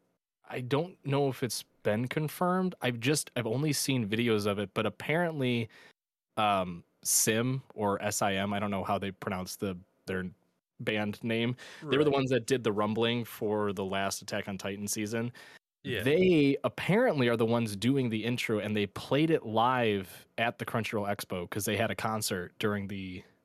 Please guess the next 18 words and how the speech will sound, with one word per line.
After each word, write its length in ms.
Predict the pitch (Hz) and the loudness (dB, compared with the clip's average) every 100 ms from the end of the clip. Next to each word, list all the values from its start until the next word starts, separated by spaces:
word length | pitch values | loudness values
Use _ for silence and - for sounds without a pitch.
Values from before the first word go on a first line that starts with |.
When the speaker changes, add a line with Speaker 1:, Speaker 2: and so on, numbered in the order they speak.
| _ _ _ _ _ _ _ | _ _ _ _ _ _ _
Speaker 1:
the 340 | - 104 98 98 | 0 0 0 -2
ex-, 260 | 107 - - | -4 -4 -6
the 400 | - 92 90 104 | -6 -8 -8 -4
expo. 480 | 98 95 - 92 87 | -2 -2 -6 -6 -4
So 360 | - 101 92 92 - - - - _ _ _ _ _ _ _ - | -4 -2 -2 -4 -10 -20 -20 -20 _ _ _ _ _ _ _ -2
I 80 | |
don't, 180 | 147 156 | 0 2
again, 200 | 139 135 | 2 2
I 100 | 104 | 2
don't 180 | 120 151 | 2 4
know 120 | 156 | 4
if 80 | 135 | 4
that's 220 | 139 135 | 2 0
confirmed 680 | - 117 101 - 117 131 151 | -2 -2 -2 0 2 2 2
or 80 | 165 | 2
not. 340 | 165 175 175 - _ | 2 2 0 -4 _
I 100 | 120 | -2
just, 300 | 131 131 - | 0 0 -2